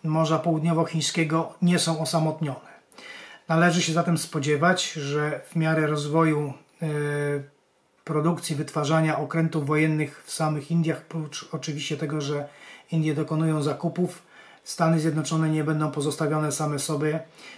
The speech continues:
i będą mogły zapewne w jakiejś mierze polegać nie tylko na samych Indiach, ale również na tych państwach, które się będą w związku z tym na Indie orientować, ponieważ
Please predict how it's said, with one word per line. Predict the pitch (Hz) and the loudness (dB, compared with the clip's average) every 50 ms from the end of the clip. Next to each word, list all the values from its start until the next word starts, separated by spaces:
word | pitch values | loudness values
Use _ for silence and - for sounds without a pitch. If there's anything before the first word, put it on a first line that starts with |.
| - _ - | -20 _ -6
i | 151 151 160 165 - - | -2 -2 -2 -2 -2 -2
będą | 165 151 156 147 160 156 | -2 0 0 0 0 0
mogły | 151 151 151 139 139 143 147 147 143 143 - - - - - _ | 2 2 0 0 2 2 2 2 2 0 -6 -14 -20 -20 -20 _
zapewne | - 160 151 135 - 175 151 147 165 151 | 0 0 0 2 2 2 2 2 2 2
w | 135 | 4
jakiejś | 165 165 - 165 151 - - | 2 2 2 2 0 0 0
mierze | 165 160 151 147 160 | 0 0 2 2 0
polegać | 151 - 151 156 151 143 156 151 - - | 0 2 2 2 2 2 2 0 -2 -2
nie | 165 170 - | -2 -4 -2
tylko | - 165 160 - 156 | -2 -4 -2 -2 -2
na | 156 147 | -2 0
samych | - 170 170 170 165 - - - | 0 0 0 0 0 -2 -4 -4
Indiach, | 165 151 165 165 - - | -4 -2 -2 -2 -2 -2
ale | 156 147 151 | -4 -2 -2
również | 151 147 156 156 143 - | -2 -2 -4 -4 -4 -2
na | 156 147 | -4 -4
tych | - 175 151 - | -2 -4 -6 -2
państwach, | - 165 156 151 - - 165 139 - | -2 -2 -2 0 0 -2 -4 -4 -4
które | - - 160 156 156 151 | -6 -4 -2 0 0 0
się | - - 151 147 151 151 139 - - - - - - - - - - _ - | 0 -2 -4 -4 -4 -6 -6 -10 -18 -20 -20 -20 -20 -20 -20 -20 -10 _ -2
będą | 160 160 160 156 160 156 151 143 | 0 2 2 2 2 0 0 -2
w | 135 135 | -4 -6
związku | 156 147 139 165 160 160 156 - - 151 | -8 -6 -2 0 0 0 -2 -4 -6 -8
z | - - | -6 -2
tym | 165 156 151 | -2 -2 0
na | 151 151 | 0 -2
Indie | - - 165 156 151 143 147 147 143 143 143 - - - - - - - - - _ _ - | -2 -2 -2 0 0 0 0 0 0 0 -2 -6 -14 -20 -20 -20 -20 -20 -20 -20 _ _ -4
orientować, | 156 160 165 160 156 147 139 165 160 147 170 190 - - - - - - - - - - - - - - _ _ | 0 2 4 4 4 2 2 0 2 4 2 2 2 0 -4 -6 -8 -12 -20 -20 -20 -20 -20 -20 -20 -20 _ _
ponieważ | - 175 170 175 185 165 175 175 160 - - 143 | -6 -2 0 2 2 4 4 2 2 0 -2 -6